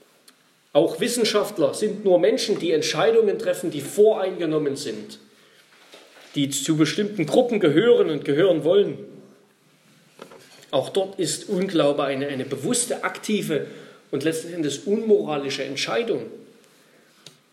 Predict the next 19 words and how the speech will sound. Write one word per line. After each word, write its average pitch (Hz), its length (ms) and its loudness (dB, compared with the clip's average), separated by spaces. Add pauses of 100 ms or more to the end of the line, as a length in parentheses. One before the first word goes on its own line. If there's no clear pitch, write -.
(2000)
Insofern 165 420 0
ist 160 220 -8
Jesus 170 420 -2
nicht 147 220 -6
erstaunt - 640 -4 (560)
über 139 440 -2
die 139 120 -6
Ablehnung, 120 460 -8 (100)
die 135 140 -2
er 113 140 -10
erfährt. 107 600 -14 (1300)
So 160 400 -2
hat 147 160 -6
es - 80 -2
schon 160 260 0
der 143 120 0
Prophet - 420 -4
Jesaja 147 500 0
angekündigt, 143 840 -4